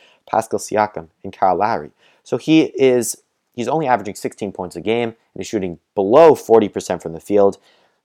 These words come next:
And so I, I would say right now, the way that he's playing,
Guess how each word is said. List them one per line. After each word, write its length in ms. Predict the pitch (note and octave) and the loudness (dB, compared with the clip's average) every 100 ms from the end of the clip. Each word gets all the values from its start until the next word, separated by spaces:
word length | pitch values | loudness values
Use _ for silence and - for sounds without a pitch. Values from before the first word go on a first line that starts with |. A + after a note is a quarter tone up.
| _ _ _ _ _ _ _ - | _ _ _ _ _ _ _ -12
And 120 | A2+ - | -8 2
so 340 | A#2+ G#2+ - - | 4 4 2 -8
I, 80 | - - | -8 0
I 140 | - | 2
would 100 | B2+ | 2
say 140 | - A#2 | 2 4
right 240 | B2+ B2+ | 4 4
now, 240 | A#2 G#2 | 2 0
the 100 | F#2+ | 2
way 140 | G2+ A2 | 2 2
that 160 | G2+ | 2
he's 220 | G#2 A2 F#2 | -2 -6 -6
playing, 640 | - E3 D#3 G#2 F#2+ G2 | -4 2 2 2 -2 -8